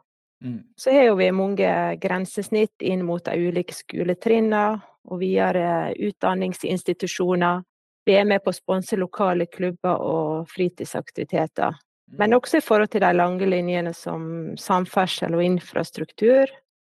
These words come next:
Speaker 2: Rett og slett det å bygge region og samfunn.
Speaker 1: Ja, så en har liksom lange briller i, eh, for det dere holder på med. Dere tenker langsiktig og bygger for generasjoner,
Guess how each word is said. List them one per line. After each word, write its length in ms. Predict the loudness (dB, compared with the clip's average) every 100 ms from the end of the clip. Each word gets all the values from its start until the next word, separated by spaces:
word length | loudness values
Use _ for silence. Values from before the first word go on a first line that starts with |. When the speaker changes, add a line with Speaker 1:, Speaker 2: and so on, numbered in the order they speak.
| _ _ _ _ -6
Speaker 2:
Rett 100 | -6
og 80 | 0
slett 200 | 0 0
det 120 | 2 2
å 80 | 2
bygge 380 | -4 0 0
region 640 | 0 -2 -2 -2 -2 -2 -4
og 500 | -4 -2 -2 -4 -6 -8
samfunn. 720 | 0 0 0 -4 -6 -6 -10 _ _ _ _ _ -20
Speaker 1:
Ja, 80 | -20
så 280 | -16 -12 -10
en 120 | -8
har 280 | -2 0 0
liksom 340 | -4 -8 -8 -2
lange 380 | -2 -2 -2 -4
briller 1080 | -4 -6 -4 -6 -4 -4 -4 -4 -6 -6 -8
i, 260 | -8 -8 -8
eh, 400 | -8 -8 -10 -12 -16 -14
for 120 | -8
det 220 | -4 -4
dere 100 | -4
holder 400 | -8 -10 -8 -8
på 240 | -8 -8 -6
med. 340 | -6 -6 -6
Dere 260 | -10 -14 -14
tenker 800 | -12 -12 -14 -10 -6 -4 -4 -8
langsiktig 920 | -6 -8 -8 -10 -12 -14 -20 -14 -10 -10
og 200 | -10 -8
bygger 580 | -10 -10 -12 -10 -10 -10
for 320 | -16 -12 -12
generasjoner, 1000 | -8 -8 -6 -8 -10 -10 -8 -6 -6